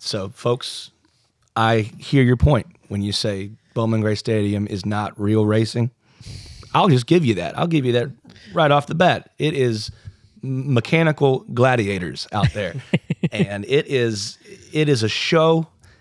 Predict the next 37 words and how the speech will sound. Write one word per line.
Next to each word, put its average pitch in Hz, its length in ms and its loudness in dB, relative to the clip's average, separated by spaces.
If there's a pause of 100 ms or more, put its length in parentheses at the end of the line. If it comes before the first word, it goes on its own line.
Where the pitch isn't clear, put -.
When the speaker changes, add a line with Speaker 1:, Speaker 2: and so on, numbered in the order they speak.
(160)
Speaker 1:
It 123 180 2
is 107 300 0
tempers 156 420 0
flaring. 143 720 2
It, 127 220 -6
it's 139 180 -2
emotional, 160 680 4 (500)
and, 123 320 2
uh, 120 300 2 (580)
I 139 100 0
don't 151 200 2
think 170 240 0
there's 165 160 2
a 156 60 4
short 185 240 0
track 170 320 0
in 156 160 0
America 151 540 2
that 120 240 -6 (420)
can 117 200 -4
duplicate 156 560 -2
it, 151 100 -4
replicate 143 540 0
it. - 160 -2 (280)
The 123 80 -16
Clash 147 340 0
has 127 80 -6
tried, 139 320 0
tried 160 220 4
to 143 40 2
do 151 140 6
that 151 120 4
a - 40 2
couple 147 240 -2
of 147 40 0
years, 147 200 2
but 123 200 0